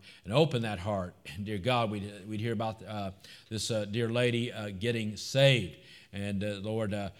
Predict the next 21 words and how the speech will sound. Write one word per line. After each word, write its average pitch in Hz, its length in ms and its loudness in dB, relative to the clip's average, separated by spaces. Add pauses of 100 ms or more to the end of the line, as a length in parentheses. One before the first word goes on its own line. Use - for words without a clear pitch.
(220)
we 95 120 -6
pray 123 220 0
for - 100 -4
the 104 80 -2
Marks 120 420 0
as 95 140 -4
they'll 120 120 0
be 104 140 -2
traveling. 135 540 4
Think 107 240 -4
that 95 100 -6
they 101 120 -4
could 92 120 -6
spend 113 260 -4
some 92 140 -10
time 113 320 -4
with 104 80 -8
their 95 100 -6
daughter 117 440 2
and 85 160 -8
grandchildren. 120 640 0